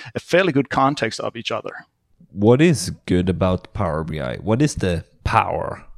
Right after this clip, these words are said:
Speaker 1: <laughs> The, the power of Power B I, and I guess from, you know, with my, with my C R M background or Dynamics three sixty-five background,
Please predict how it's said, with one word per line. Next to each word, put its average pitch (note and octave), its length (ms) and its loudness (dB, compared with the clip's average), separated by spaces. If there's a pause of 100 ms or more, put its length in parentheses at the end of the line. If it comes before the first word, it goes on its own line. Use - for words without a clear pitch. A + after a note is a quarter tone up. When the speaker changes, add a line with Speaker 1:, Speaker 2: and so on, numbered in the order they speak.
(140)
Speaker 1:
<laughs> - 120 -2 (480)
The, C3+ 220 0 (440)
the C3 80 0
power F#3 340 4
of - 240 0
Power D#3 380 6
B C#3 160 4
I, A2+ 340 2
and B2+ 420 -2
I D3 220 2
guess E3+ 400 2
from, C3+ 480 4
you C3+ 80 0
know, B2+ 140 4
with B2 140 2
my, C3 320 4
with A#2 180 -2
my B2 140 2
C A#2 200 0
R A2 100 2
M A#2 120 0
background G2+ 540 -4
or G2 60 -6
Dynamics G#2 440 -8
three G#2 120 -10
sixty-five G#2 580 -6
background, G2 560 -10